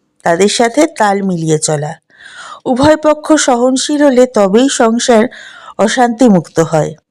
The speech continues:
নির্মলা আন্টির ঘটনাটা আমায় সত্যি নতুন করে ভাবালো। অমুকে কি বাজে, বাবা মাকে দেখে না,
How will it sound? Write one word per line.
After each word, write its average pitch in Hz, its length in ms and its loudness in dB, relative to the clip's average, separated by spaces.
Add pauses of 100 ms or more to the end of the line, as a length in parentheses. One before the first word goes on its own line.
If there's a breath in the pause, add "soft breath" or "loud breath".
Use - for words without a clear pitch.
(640 soft breath)
নির্মলা 208 500 2
আন্টির 254 340 0
ঘটনাটা 240 800 2
আমায় 226 320 0
সত্যি 247 460 2
নতুন 208 340 4
করে 185 240 2
ভাবালো। 156 540 -2 (560 loud breath)
অমুকে 247 400 0
কি 240 180 -4
বাজে, 190 560 0
বাবা 175 300 2
মাকে 190 300 0
দেখে 170 360 -2
না, 170 260 -4